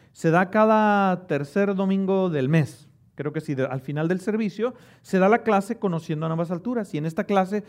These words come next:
se les explica quiénes somos, por qué existimos, cuál es nuestra doctrina, eh, cuál es nuestra misión, etcétera. Y si ustedes, los que ya han tomado esta clase, ustedes podrán notar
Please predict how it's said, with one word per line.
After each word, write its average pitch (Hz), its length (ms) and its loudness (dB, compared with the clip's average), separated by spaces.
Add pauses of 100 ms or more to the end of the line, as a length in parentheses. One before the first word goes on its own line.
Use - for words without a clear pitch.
(220)
se 160 160 -2
les 147 160 -2
explica 175 480 -4
quiénes 160 300 -6
somos, 185 440 -4
por 143 220 -10
qué 170 60 -6
existimos, 185 680 -6
cuál 160 220 -4
es 151 80 -6
nuestra 147 300 -8
doctrina, 196 580 -2 (320)
eh, 139 340 0
cuál 160 200 2
es 156 120 -2
nuestra 156 320 -2
misión, 208 640 0
etcétera. 143 560 -4 (500)
Y 196 120 0
si 196 160 0
ustedes, 240 460 4
los 160 160 -4
que 165 100 -6
ya 156 160 2
han 214 120 0
tomado 262 280 0
esta 269 160 -6
clase, 202 380 0
ustedes 196 320 0
podrán 180 640 0
notar 196 600 -2